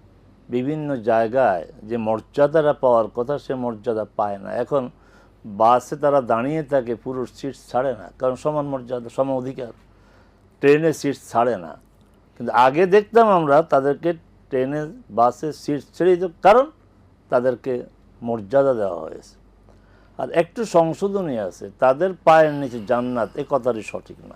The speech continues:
মা যদি জাহান্নামে যায়, ছেলে জান্নাতে যায়, তাহলে কিভাবে হবে? এই কথাটি সঠিক না। এই কথাটি একজন সাহাবীকে রাসূল সাল্লাল্লাহু আলাইহি ওয়াসাল্লাম বলেছেন যে, "আমি যুদ্ধে যেতে চাই।"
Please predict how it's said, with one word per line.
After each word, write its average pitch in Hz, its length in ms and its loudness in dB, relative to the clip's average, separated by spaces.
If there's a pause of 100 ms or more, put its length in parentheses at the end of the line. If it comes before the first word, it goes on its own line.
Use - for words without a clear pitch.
(800)
মা 139 220 4
যদি 165 260 -2
জাহান্নামে 151 580 2
যায়, 113 360 2
ছেলে 143 320 -2
জান্নাতে 127 520 -2
যায়, 101 360 -4
তাহলে 147 400 -4 (180)
কিভাবে 123 340 -2
হবে? 90 320 -10
এই 127 240 -6 (120)
কথাটি 139 400 -6
সঠিক 165 440 -8
না। 202 220 -12 (480)
এই 160 140 -2
কথাটি 202 320 2
একজন 196 440 0
সাহাবীকে 175 760 2
রাসূল 131 300 -6
সাল্লাল্লাহু - 0 -
আলাইহি 127 80 -10
ওয়াসাল্লাম 117 420 -6
বলেছেন 120 580 -6 (460)
যে, 117 80 -4
"আমি 117 560 -4 (420)
যুদ্ধে 120 380 -6
যেতে 151 280 -4
চাই।" 143 360 2